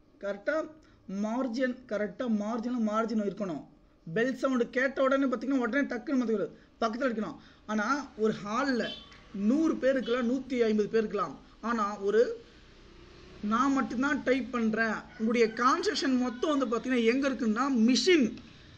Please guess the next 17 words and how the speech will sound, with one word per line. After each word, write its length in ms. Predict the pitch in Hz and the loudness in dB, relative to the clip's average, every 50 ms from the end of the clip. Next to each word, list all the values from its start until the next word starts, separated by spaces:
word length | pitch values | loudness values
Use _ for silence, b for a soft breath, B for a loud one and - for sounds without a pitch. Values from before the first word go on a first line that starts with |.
| B - | B -4
Mission 300 | 208 214 233 - 320 294 | -2 0 0 0 0 0
இருக்கு 240 | 302 285 233 277 262 | -2 -2 -2 -2 0
பார்த்தீங்களா, 100 | 254 262 | 0 2
அங்க 360 | 269 262 240 247 262 269 262 | 2 2 2 2 2 4 4
இருக்கணும். 360 | 262 269 214 269 247 214 170 - 190 202 | 4 4 2 0 -2 -2 -4 -4 -2 -2
மிஷினை 300 | 220 220 - 294 294 - - | 0 2 2 0 0 0 0
பார்க்கக்கூடாது, 720 | 254 254 285 - 311 - 311 269 285 285 277 247 214 175 - - - | 0 0 0 -2 -4 -4 0 2 4 4 4 4 2 0 -2 -6 -14
ஓகேங்களா? 340 | 202 190 226 233 247 233 202 196 | -12 -8 -6 -4 -2 -2 -2 -2
மார்ஜின்லாம் 400 | 202 220 240 220 208 240 247 247 | -2 -2 -2 0 0 -2 -2 -2
கரெக்டா 160 | 220 233 220 240 | -4 -4 -4 -2
செட் 240 | 226 240 226 226 | -2 -2 -2 -2
பண்ணிட்டு 540 | - 233 220 214 220 214 220 277 320 - - - B B B B B B B B | -2 0 0 0 2 2 2 2 2 0 -2 -10 B B B B B B B B
உங்களுடைய 400 | 233 240 254 262 240 254 269 262 269 | 2 4 4 6 6 8 6 6 6
கொஸ்டின் 420 | - 269 254 262 - - 349 339 294 | 6 4 4 4 2 0 0 2 4
paper 240 | 294 294 277 277 | 4 4 6 6
எங்க 200 | 254 254 262 262 | 4 4 6 6
இருக்கு 400 | 262 262 254 262 254 226 196 151 | 4 4 4 2 2 0 0 -2